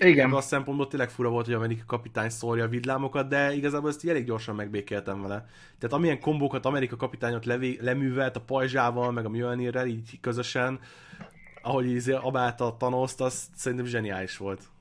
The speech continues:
Speaker 2: Tehát az az egyik legmenőbb ilyen jelenet sor nekem. Mert
Speaker 1: Hát
Speaker 2: egyébként
Speaker 1: menő volt, csak
Speaker 2: nem tudom,
Speaker 1: nem
Speaker 2: nagyon nagy
Speaker 1: illik
Speaker 2: Amerika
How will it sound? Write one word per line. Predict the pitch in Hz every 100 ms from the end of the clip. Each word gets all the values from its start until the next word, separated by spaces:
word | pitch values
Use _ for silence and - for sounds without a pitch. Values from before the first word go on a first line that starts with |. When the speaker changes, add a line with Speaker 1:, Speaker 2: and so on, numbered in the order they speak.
| _
Speaker 2:
Tehát | - 135 135
az |
az | 135 139 131
egyik | 139 147 127
legmenőbb | 131 120 113 107 101 104 -
ilyen | - 113 107
jelenet | 113 113 104 101 -
sor | - 101 98 -
nekem. | 107 - 92 92 - _ _ _ _ _ _ - - - -
Mert | 123 139
Speaker 1:
Hát | 175
Speaker 2:
egyébként | 269 226 180
Speaker 1:
menő | 170
volt, | 156 160 165
csak | - 160 - - 147 - - 196 - - - - _ _ - - -
Speaker 2:
nem | - 220
tudom, | 214 185
Speaker 1:
nem |
Speaker 2:
nagyon | 190 180
nagy | 143
Speaker 1:
illik | 131
Speaker 2:
Amerika | 165